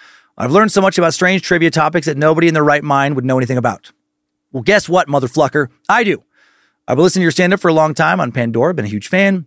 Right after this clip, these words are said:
I started listening to your podcast on Spotify through the recommendation of my brother, Brylan, pronounced like fry and then land without the D.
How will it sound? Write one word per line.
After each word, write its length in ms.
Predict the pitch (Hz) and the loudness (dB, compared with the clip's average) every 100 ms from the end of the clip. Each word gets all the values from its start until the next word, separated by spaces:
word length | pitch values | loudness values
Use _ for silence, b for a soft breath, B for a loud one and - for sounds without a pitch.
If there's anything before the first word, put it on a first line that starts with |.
| _ _ _ | _ _ _
I 40 | - | -4
started 220 | 160 151 | -2 0
listening 240 | 160 - | 0 -2
to 40 | 131 | -4
your 120 | 120 | -2
podcast 500 | 160 190 185 185 165 | 0 0 0 -2 -2
on 80 | 123 | -6
Spotify 580 | - 180 175 - 170 170 | -2 0 0 0 -2 -2
through 120 | 127 | -4
the 60 | |
recommendation 560 | 123 147 143 139 139 - | -2 -2 -2 0 0 -2
of 60 | 120 | -4
my 80 | |
brother, 440 | 113 160 180 147 170 _ _ _ _ 107 | 0 0 0 -2 -8 _ _ _ _ -4
Brylan, 480 | 143 165 147 92 80 _ _ _ _ _ _ | 0 0 -2 -6 -14 _ _ _ _ _ _
pronounced 340 | - 156 165 | -2 0 2
like 160 | 147 123 | 0 -4
fry 600 | - - 175 180 196 202 - - | -4 0 2 2 0 -2 -10 -6
and 80 | 131 | -4
then 100 | 120 | -2
land 460 | 165 160 131 127 - _ | 0 2 0 -4 -10 _
without 240 | - 120 110 | -4 -2 -2
the 60 | |
D. 260 | 117 120 | -2 -4